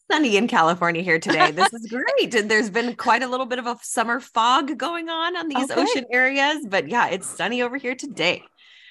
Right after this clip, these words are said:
Speaker 2: Gorgeous. It is not sunny in Ireland today. Well, actually, no, I lie. Today was probably the closest we've had to a sunny day. We've had the most torrential July. Beautiful May and June. July, it just has not stopped raining. So I'm, I'm keeping my fingers crossed for,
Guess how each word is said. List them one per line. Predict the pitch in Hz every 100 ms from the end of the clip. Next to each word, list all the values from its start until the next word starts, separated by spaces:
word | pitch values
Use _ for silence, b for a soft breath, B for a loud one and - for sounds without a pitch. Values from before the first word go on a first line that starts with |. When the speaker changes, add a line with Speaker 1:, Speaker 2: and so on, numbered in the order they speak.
| B
Speaker 2:
Gorgeous. | 135 170 - - - - B B B
It | 254 254
is | 247
not | 240 233 233
sunny | - 196 196 196
in |
Ireland | 180 175 165 156 -
today. | - 175 165
Well, | 262 311
actually, | 381 - -
no, | 339 330
I | 294
lie. | 294 254 226 254 _ _
Today | - - 302
was | 302
probably | - 277 277
the | 262
closest | - 285 285 294
we've | 277
had | 262 254
to | 254
a |
sunny | 254 262 247 233
day. | 220
We've | 220 220
had | 233 208
the |
most | 214 214 - - -
torrential | - 233 226 226 240 254 226
July. | 202 196 175 175 196 b b _
Beautiful | 247 330 359
May | 311 285 285
and | 262
June. | 262 247 262 _ _ _ -
July, | 240 233 233
it | 220
just | 220 -
has | 208
not | 233 226
stopped | - 208 -
raining. | 196 196 190
So | 190 196
I'm, | 202
I'm | 196
keeping | 214 254 262
my | 240
fingers | 254 254 226
crossed | - 233 208 214 -
for, | 233 202